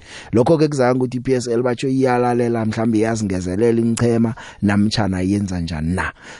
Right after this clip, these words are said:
Asazi sakubona ukuthi kungenzeka lokho namtjhana njani na. Eh, uJomo wagwalwa khulu wathi into leyo ngeze nayibona nabangezelela imali, engezelela iinqhema msi imali izokutlhayela ngoba mde bayistretch nemali le. Bantu benzela ukuthi nemadlana ibe khona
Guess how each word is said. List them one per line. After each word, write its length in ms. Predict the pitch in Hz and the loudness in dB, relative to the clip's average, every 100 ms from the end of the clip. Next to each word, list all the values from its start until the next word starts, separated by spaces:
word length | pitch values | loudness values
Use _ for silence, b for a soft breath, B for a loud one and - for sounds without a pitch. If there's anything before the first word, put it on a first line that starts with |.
| B | B
Asazi 420 | - 120 101 87 | 0 0 0 -2
sakubona 640 | - 95 82 95 98 92 123 | -6 -6 -6 -4 -4 -6 -8
ukuthi 280 | 98 110 | -8 -4
kungenzeka 600 | 95 87 95 104 87 78 | -2 0 0 0 -2 -6
lokho 280 | 78 80 101 | -8 -6 -4
namtjhana 480 | 82 82 87 95 78 | -4 -4 -4 -4 -4
njani 220 | 76 85 | -4 -4
na. 120 | 90 - B B | -4 -6 B B
Eh, 200 | 113 107 | -6 -4
uJomo 400 | 131 147 107 110 | -2 0 0 0
wagwalwa 440 | 127 123 117 120 | -2 -2 0 0
khulu 220 | 117 120 120 | 0 0 0
wathi 180 | 117 | 0
into 160 | 123 120 | 0 0
leyo 160 | 113 110 | 0 0
ngeze 220 | 107 101 | -2 -2
nayibona 480 | 104 113 110 95 101 | -2 -2 -2 -2 -2
nabangezelela 720 | 123 127 101 95 101 110 120 | 0 0 0 -2 0 0 2
imali, 400 | 120 113 110 123 B B B - | 0 0 -2 -4 B B B 0
engezelela 600 | 127 113 98 104 120 120 | 2 2 2 2 4 4
iinqhema 480 | 113 101 113 113 | 2 2 0 2
msi 220 | 101 95 113 | 0 0 2
imali 260 | 123 117 | 2 2
izokutlhayela 680 | 117 104 - 110 120 127 113 | 0 -2 -2 0 2 2 0
ngoba 200 | 98 107 | 0 0
mde 200 | 117 95 | 0 0
bayistretch 560 | 98 120 - 131 104 101 | 0 0 0 0 0 0
nemali 420 | 92 117 117 104 | 0 2 2 2
le. 120 | 110 B B B | 0 B B B
Bantu 200 | 123 123 | 2 4
benzela 340 | 117 104 104 | 4 2 0
ukuthi 240 | 113 123 117 | 0 0 2
nemadlana 500 | 104 117 95 95 104 | 2 2 0 0 2
ibe 240 | 120 127 | 2 2
khona 460 | - - 98 110 | 0 -2 0 0